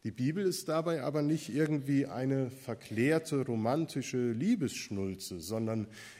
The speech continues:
die Bibel redet auch sehr deutlich und sehr oft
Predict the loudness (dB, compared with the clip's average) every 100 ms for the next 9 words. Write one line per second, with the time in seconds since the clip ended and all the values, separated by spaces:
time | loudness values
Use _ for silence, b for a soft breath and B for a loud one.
0 | -2 0 2 0 2 2 4 2 4 2
1 | 0 -4 -4 -2 0 0 0 0 0 -4
2 | -4 -4 -2 0 0 0 -2 -2 -6 -18